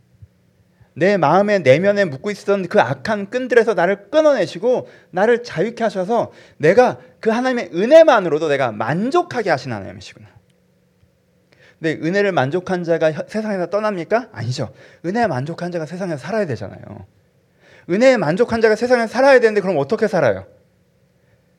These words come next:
선하신 하나님을 의지하며 살아가죠. 그쵸? 내 상황이 지금은 바다 끝, 내가 땅 끝에 거하는 것 같아도,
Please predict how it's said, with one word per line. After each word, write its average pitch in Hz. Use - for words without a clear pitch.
선하신 254
하나님을 220
의지하며 247
살아가죠. -
그쵸? -
내 208
상황이 233
지금은 208
바다 156
끝, -
내가 180
땅 254
끝에 262
거하는 175
것 180
같아도, 156